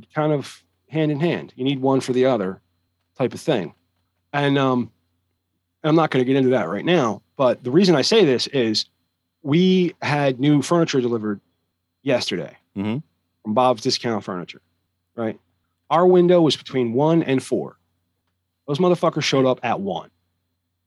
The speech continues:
Speaker 1: Came in, dude. I had the, they, I had taken the old furniture out, and, you know, before that, they brought it in, put it in, it, it had to be plugged in and shit.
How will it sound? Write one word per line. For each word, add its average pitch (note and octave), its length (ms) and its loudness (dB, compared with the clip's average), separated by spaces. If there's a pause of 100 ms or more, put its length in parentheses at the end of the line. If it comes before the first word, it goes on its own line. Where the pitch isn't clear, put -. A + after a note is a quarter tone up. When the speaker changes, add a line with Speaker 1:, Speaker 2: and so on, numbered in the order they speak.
(160)
Speaker 1:
Came F#3 320 4
in, C3 260 2 (840)
dude. C3+ 280 2 (680)
I D3 140 0
had C#3+ 360 0
the, B2 160 0
they, B2 320 0 (180)
I B2 220 0 (340)
had C3+ 160 -4
taken F3+ 240 4
the D#3 60 6
old D#3 160 2
furniture C3 360 0
out, A2 220 2 (100)
and, - 160 -6 (160)
you B2 80 -4
know, F#2+ 100 -4
before D3 320 -2
that, C#3+ 240 -2
they C3 100 0
brought C3 260 2
it A#2+ 60 2
in, C3 240 0 (100)
put C3 180 2
it B2 60 4
in, A#2+ 220 0 (280)
it, G#2+ 180 -12
it - 60 -18
had A#2+ 200 -4
to - 60 -6
be G#2 120 -10
plugged B2 360 -6
in B2+ 120 2
and A2+ 120 0
shit. A2 280 -4